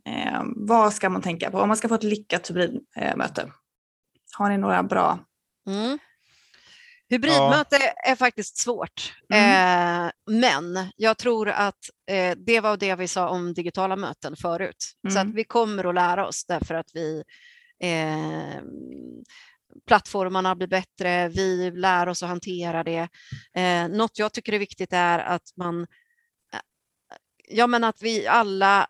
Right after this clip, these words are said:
Speaker 2: har tillgång till samma chatt på något sätt. Eh,
Speaker 3: Mm.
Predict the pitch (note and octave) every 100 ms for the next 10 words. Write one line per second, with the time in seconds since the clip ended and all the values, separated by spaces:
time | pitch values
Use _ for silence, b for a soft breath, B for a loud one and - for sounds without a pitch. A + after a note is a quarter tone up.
0 | - - - G#3 B3 G#3+ F#3 F#3 G3+ G3+
1 | F3 - - - _ - - _ G3+ C#3+
2 | - - - - - - F#3+ C#3 A2